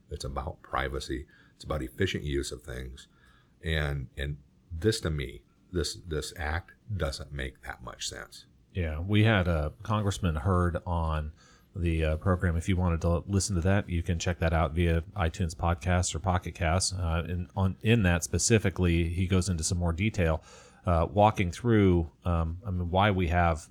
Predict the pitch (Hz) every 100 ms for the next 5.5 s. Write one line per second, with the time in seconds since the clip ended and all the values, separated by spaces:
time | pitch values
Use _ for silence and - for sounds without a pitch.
0 | - 87 - 90 101 92 98 87 90 87
1 | 85 95 92 - - 90 80 82 76 -
2 | 92 107 - 82 80 80 78 87 82 90
3 | - _ _ - 95 87 92 123 101 90
4 | 110 107 73 - - 127 90 78 82 -
5 | 92 87 85 87